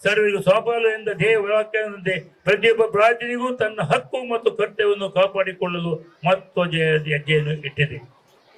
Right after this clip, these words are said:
ಭಾರತವು ಸಾಮಾಜಿಕವಾಗಿ, ಆರ್ಥಿಕವಾಗಿ, ರಾಜಕೀಯವಾಗಿ, ಔದ್ಯೋಗಿಕವಾಗಿ, ವಿಜ್ಞಾನ ಮತ್ತು ತಂತ್ರಜ್ಞಾನ, ಕೈಗಾರಿಕೆ ಕ್ಷೇತ್ರದಲ್ಲಿ ಸೇರಿದಂತೆ ಹತ್ತು ಹಲವು ಕ್ಷೇತ್ರದಲ್ಲಿ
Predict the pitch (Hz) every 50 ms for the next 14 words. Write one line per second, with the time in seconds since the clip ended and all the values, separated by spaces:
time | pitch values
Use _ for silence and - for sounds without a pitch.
0 | _ _ - - - - - - - - - - - - 151 143 160 185 196 -
1 | 190 190 147 180 180 190 202 208 208 202 180 180 208 208 208 208 208 208 208 208
2 | 208 - - - _ _ _ - 151 175 196 196 196 208 202 208 208 208 208 208
3 | 202 202 208 - 208 - - 127 139 160 185 190 208 208 202 208 208 208 208 208
4 | 214 208 208 208 208 214 - - 147 175 196 - 208 208 208 202 208 208 202 202
5 | 208 208 202 208 214 208 208 - 156 180 185 - 170 170 220 214 214 220 220 214
6 | 208 208 196 196 156 165 185 175 180 208 208 196 208 202 202 202 202 202 202 208
7 | - _ _ - 160 190 190 196 208 208 202 - 208 202 - 151 190 - 190 196
8 | 190 165 - 180 175 180 170 156 156 165 190 - - - _ - 240 233 - 180
9 | 208 214 208 208 214 - 196 196 - 196 185 180 175 175